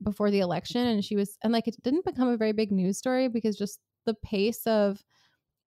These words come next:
of how we consume news now, it's just so much comes out all the time, or at least,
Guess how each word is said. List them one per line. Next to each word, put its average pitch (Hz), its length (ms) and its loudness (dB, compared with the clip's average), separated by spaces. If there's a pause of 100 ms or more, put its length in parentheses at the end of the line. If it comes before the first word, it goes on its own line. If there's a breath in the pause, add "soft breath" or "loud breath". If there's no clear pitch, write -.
(460)
of 196 220 0 (280)
how 214 160 0
we 208 100 4
consume 220 480 2
news 180 240 0
now, 254 220 0
it's 240 120 -2
just - 260 -10 (100)
so 233 160 2
much 208 340 0
comes 208 200 0
out 190 200 2
all 180 200 2
the 180 80 -2
time, 190 440 -2
or 214 60 4
at 170 80 2
least, 196 300 -2